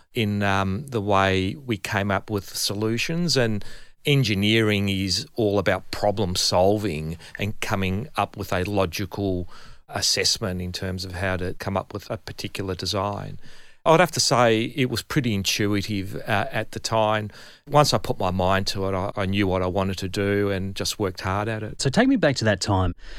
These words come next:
Speaker 2: uh, the late seventies in Bentley, in Melbourne, obviously. What was it like for a school child back then?
Speaker 1: So I was the son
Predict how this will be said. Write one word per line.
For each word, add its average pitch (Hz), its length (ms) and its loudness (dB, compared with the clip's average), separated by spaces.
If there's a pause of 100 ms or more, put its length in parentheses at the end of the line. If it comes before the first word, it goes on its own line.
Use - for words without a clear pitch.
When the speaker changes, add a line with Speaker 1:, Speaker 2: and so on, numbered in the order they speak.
(160)
Speaker 2:
uh, 92 100 4
the 90 140 2
late 98 320 4
seventies 87 680 2
in 90 220 0
Bentley, 90 520 0
in 90 160 0
Melbourne, 90 300 2
obviously. 87 720 -2 (480)
What 226 140 8
was 196 100 6
it 143 80 4
like 95 220 2
for - 100 -6
a 87 60 0
school 90 260 0
child 80 300 -4
back 82 220 -8
then? 87 200 -4 (800)
Speaker 1:
So 123 440 8
I 131 180 10
was 120 640 4
the 120 180 -2
son 117 600 4